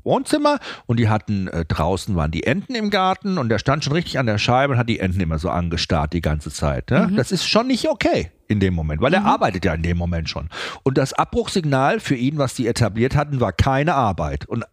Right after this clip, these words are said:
Speaker 1: keine Arbeit hieß immer, der Hund ist <laughs> in seine, auf seine Decke gegangen, auf seinen Platz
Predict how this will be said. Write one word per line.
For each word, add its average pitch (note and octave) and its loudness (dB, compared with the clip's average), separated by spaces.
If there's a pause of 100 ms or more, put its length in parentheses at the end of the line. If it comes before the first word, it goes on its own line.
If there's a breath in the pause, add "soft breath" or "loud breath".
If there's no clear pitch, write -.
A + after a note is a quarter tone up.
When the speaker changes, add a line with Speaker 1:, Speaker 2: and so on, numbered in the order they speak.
Speaker 1:
keine C#4+ 0
Arbeit A3 2
hieß D3+ 0
immer, C3 2 (260 loud breath)
der C3 2
Hund D3+ 0
ist C#3+ 0
<laughs> - 0
in D3+ -2
seine, C3+ 0
auf A#2 -2
seine G#2+ 2
Decke A2+ 0
gegangen, F3 0
auf D3+ 2
seinen G2 0
Platz - -4